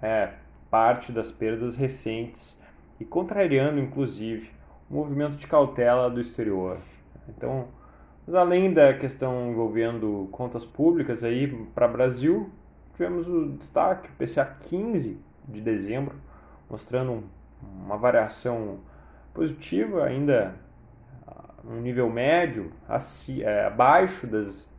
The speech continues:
expectativas, é, o que deram um empurrão aí pros ativos locais hoje. O I P C A quinze registrou, desacelerou,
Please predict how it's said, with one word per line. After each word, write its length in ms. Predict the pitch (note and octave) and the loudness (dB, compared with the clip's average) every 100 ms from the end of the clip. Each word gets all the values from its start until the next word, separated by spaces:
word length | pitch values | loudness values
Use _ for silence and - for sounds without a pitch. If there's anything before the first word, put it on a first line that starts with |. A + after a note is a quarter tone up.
| - | -20
expectativas, 1040 | - A2+ - G#2+ - - A#2+ B2 A#2+ - - - - - - - | -16 -14 -12 -14 -14 -12 -8 -6 -8 -12 -20 -20 -20 -20 -20 -20
é, 260 | - - E2+ | -12 -8 -6
o 80 | - | -8
que 120 | - | -2
deram 500 | A#2+ A#2 B2+ B2+ B2+ - B2+ | 4 4 4 -2 -6 -10 -12
um 60 | |
empurrão 560 | B2+ G#3+ C3+ C3 D#3 E3 | -4 -2 0 2 2 2
aí 380 | A#2 A#2 C3+ - - - - - | 2 0 -4 -8 -20 -20 -20 -16
pros 140 | B2+ | 0
ativos 400 | C#3 C3+ B2+ A#2+ C3 | 0 0 -4 -2 0
locais 540 | D3+ D3+ A#2+ A2 A2+ | 0 4 6 6 4
hoje. 320 | G#2+ A2+ G#2+ | 0 0 0
O 40 | G2 | -4
I 20 | |
P 140 | C3 | -6
C 160 | B2 B2+ | 0 4
A 400 | A#2+ C#3 D3+ D3 - C#3+ - - - | 6 6 4 -2 -16 -18 -18 -20 -12
quinze 440 | D3+ E3+ G#3 E3 | -6 -4 -4 -4
registrou, 720 | C3 A#2+ A#2 - A#2+ A#2+ C3 | -2 -4 -4 -8 -4 -2 -2
desacelerou, 800 | C3 A2 A#2 B2 B2+ A2 B2 | -2 -6 -4 -2 0 0 -2